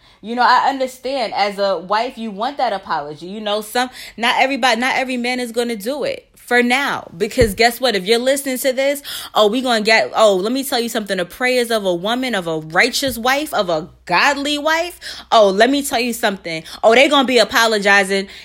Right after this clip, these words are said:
with you. And, and as soon as, if your man does not apologize, and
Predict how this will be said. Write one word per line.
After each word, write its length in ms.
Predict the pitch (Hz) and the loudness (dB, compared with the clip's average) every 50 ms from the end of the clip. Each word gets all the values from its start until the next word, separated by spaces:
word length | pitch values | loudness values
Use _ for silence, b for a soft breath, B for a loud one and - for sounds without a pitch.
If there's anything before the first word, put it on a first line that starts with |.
| B B | B B
with 240 | 170 220 226 - - 143 | 0 0 0 0 -6 -6
you. 300 | 202 208 185 262 294 302 | -4 -2 0 0 0 2
And, 240 | - 226 214 214 208 190 101 185 | 2 2 2 0 -2 -4 0 2
and 300 | 247 - - 220 220 208 | 2 2 2 2 2 0
as 120 | 202 196 | -2 -2
soon 200 | - 320 320 311 | -2 -4 -2 -2
as, 120 | 302 294 - | -2 -2 -2
if 200 | 208 226 220 - | -4 -4 -4 -2
your 180 | 226 262 269 | -2 -2 0
man 300 | 277 269 254 262 269 262 | 0 -2 -2 -2 -2 -2
does 160 | 226 247 233 226 | -4 -4 -4 -2
not 180 | 233 254 262 | -2 0 0
apologize, 800 | 262 254 254 269 269 269 277 269 262 277 277 285 294 294 294 285 B B B B B B B _ - | -2 -2 -2 -2 -2 -2 -4 -4 -4 -4 -2 -2 -2 -4 -6 -8 B B B B B B B _ 2
and 320 | 214 208 202 202 202 | 4 4 4 0 -2